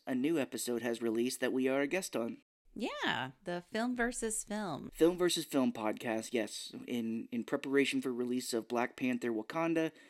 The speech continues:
Speaker 1: we were talking about m-, movies from Marvel Phase four.
Speaker 2: Yeah, so if you haven't ever listened to them, go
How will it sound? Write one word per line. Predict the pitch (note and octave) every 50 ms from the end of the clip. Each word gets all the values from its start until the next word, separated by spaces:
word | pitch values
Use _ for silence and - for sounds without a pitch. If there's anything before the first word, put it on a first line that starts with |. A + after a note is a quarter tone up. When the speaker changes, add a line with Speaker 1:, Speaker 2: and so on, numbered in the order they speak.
| - - _ -
Speaker 1:
we | - A#2 A2+
were | A2+ A2
talking | - A#2+ A#2 - B2 A#2 A#2
about | A2+ A2 A2+ A2+ G#2+ - - _ _ _ _ -
m-, | F2+ - - _ -
movies | A#2 B2 B2+ A#2+ B2 A#2+ A#2 -
from | - A#2+ A2+ A2+
Marvel | A2+ A2+ A2+ A2 A2+ A2+
Phase | A2+ - A2+ G#2+ G#2+ -
four. | - - G2 F#2+ D2 B1 - - _ _ _ - - -
Speaker 2:
Yeah, | - F#3 G#3+ C#4+ E4+ E4+ C#4+ F#3+
so | E3+ - - F3+
if | F3+ -
you | G#3+ G#3+
haven't | A#3 B3 C4 C4 G3+
ever | F#3+ F#3 F#3+ F3+
listened | E3+ F3+ F#3 - - E3+ -
to | F3+ D#3+
them, | D#3 D3+ D3 D3 C#3 -
go | D#3+ E3 E3 E3+ F3+ F#3